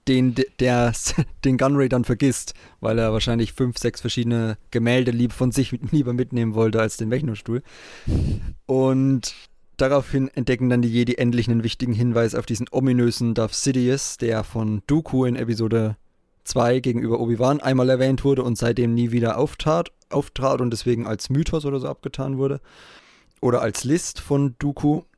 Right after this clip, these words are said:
Also die Jedi haben ihm nicht geglaubt, weil es dann auch keine Hinweise mehr darauf gab.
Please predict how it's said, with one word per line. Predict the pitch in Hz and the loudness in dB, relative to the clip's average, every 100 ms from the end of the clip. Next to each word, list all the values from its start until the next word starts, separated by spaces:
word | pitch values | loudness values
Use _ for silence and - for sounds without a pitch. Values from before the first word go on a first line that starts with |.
| - | -6
Also | 107 98 | -4 -2
die | 104 | -2
Jedi | 117 113 | 0 0
haben | 110 110 | 0 0
ihm | |
nicht | 107 - | -2 -6
geglaubt, | - - 127 160 131 | -6 0 2 0 -2
weil | |
es | 113 | -4
dann | 113 | -4
auch | 107 | -4
keine | - 117 | -4 0
Hinweise | 143 165 151 139 | 2 2 2 2
mehr | |
darauf | 135 127 123 | 2 2 0
gab. | - 127 120 | 0 -2 -2